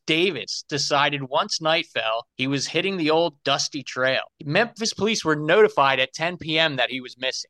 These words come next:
By ten thirty-five P M, DeMarcus was pleading with civilians to use their cell phones and call police so that they could take him back. He was soon picked up and taken back to jail. So they actually,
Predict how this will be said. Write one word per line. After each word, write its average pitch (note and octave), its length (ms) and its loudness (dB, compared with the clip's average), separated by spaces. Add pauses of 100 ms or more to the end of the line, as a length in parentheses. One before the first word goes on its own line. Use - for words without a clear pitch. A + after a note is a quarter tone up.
By C#3 220 4
ten A3 500 0
thirty-five A3+ 920 4
P C#3 200 -6
M, A2+ 200 -2 (180)
DeMarcus D#3+ 680 4
was E3 220 0
pleading E3+ 840 0
with C#3+ 180 0
civilians D#3 840 4 (260)
to C#3 120 2
use G3 400 2
their A3 220 4
cell E3+ 320 4
phones D#3+ 400 0
and B2+ 180 -4
call F#3+ 540 6
police G3+ 640 4 (200)
so D#3+ 200 0
that D#3+ 240 4
they D#3 140 0
could - 180 -14
take G3 320 -6
him F3 320 -8
back. B2 300 2 (100)
He D3 100 -4
was D3 200 -2
soon A#3+ 320 -2
picked A3 320 -4
up F#3 280 0
and C#3 120 -12
taken C#3 240 -8
back C#3 320 2
to D3 100 -4
jail. C3 360 -2 (180)
So C3+ 160 -4
they D3 120 2
actually, G3+ 560 -2